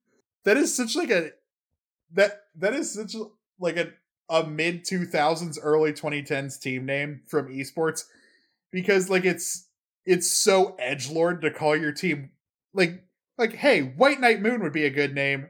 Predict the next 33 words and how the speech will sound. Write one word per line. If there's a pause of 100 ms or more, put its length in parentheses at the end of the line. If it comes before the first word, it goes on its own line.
No,
we
need
to
sound
cooler.
Do
it
in
Latin. (200)
Like,
Albus
Nox
Luna
are
legends
of
League
esports.
They,
they
were (540)
one
of
the
best,
uh,
wildcard
region
teams
of
all
time.